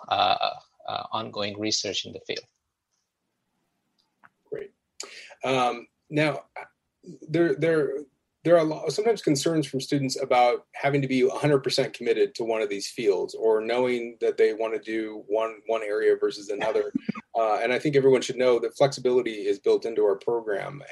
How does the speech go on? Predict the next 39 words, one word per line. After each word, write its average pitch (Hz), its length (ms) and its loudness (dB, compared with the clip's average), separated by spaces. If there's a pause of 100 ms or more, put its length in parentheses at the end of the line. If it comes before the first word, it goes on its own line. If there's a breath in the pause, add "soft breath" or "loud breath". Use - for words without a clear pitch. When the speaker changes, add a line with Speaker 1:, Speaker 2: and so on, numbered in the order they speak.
Speaker 2:
And 107 260 -2
when 107 120 -2
it 104 80 -4
comes 147 180 2
to - 60 -14
the 131 80 4
admission 127 320 0
process, 110 540 4 (360 loud breath)
I - 80 2
put 156 180 8
a, 117 360 6
a 110 100 -2
note 123 260 0
in 113 120 -6
the 104 100 4
chat 110 460 2
that 110 240 0
if - 160 -6
you 127 80 -2
would 127 100 6
like 131 140 4
to 131 80 0
attend 123 240 -2
an 104 100 -4
admission, 107 480 -4 (100)
uh, 104 140 -2
event 107 340 0
where 104 140 4
we 104 80 -4
talk 110 320 2
more 113 140 6
specifically 135 440 0
about 110 240 4
these, 104 180 -6
please 117 200 -4
go 120 140 2
to 113 100 -2
that 104 220 0
link, 110 260 -6